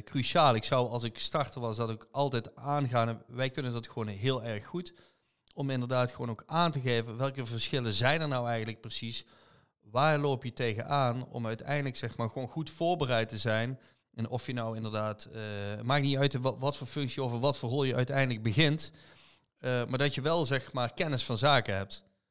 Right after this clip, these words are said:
En op dit moment is dat, eh, wel bij heel veel bedrijven, eh,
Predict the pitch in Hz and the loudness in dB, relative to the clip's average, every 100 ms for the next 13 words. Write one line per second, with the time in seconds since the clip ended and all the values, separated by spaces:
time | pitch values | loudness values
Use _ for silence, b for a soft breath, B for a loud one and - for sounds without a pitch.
0 | _ - 127 131 202 165 156 143 131 135 | _ -6 -2 0 0 2 2 2 2 2
1 | 127 - 127 120 120 151 - - _ _ | 2 0 0 2 2 0 -2 -10 _ _
2 | _ _ _ _ 123 120 123 196 175 160 | _ _ _ _ -2 2 4 6 6 2
3 | 143 135 131 131 123 123 123 - 123 | 0 0 2 2 2 -2 -4 -4 -6